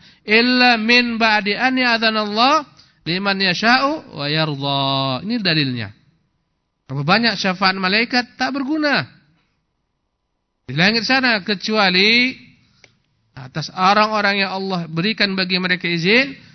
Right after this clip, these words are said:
dan atas orang-orang yang Allah berikan untuk mereka keridhaannya. Dua syaratnya. Syafaat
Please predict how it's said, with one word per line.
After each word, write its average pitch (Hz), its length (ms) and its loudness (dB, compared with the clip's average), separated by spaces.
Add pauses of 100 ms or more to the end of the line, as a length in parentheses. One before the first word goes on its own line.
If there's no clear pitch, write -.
(340)
dan 160 260 0
atas 196 320 -6
orang-orang 175 480 -6
yang 147 140 -12
Allah 160 160 -4 (180)
berikan 156 460 -4
untuk 190 320 -6
mereka 170 560 -4
keridhaannya. 127 1040 -4 (360)
Dua 170 200 -2
syaratnya. 160 540 -6 (1500)
Syafaat 156 480 -2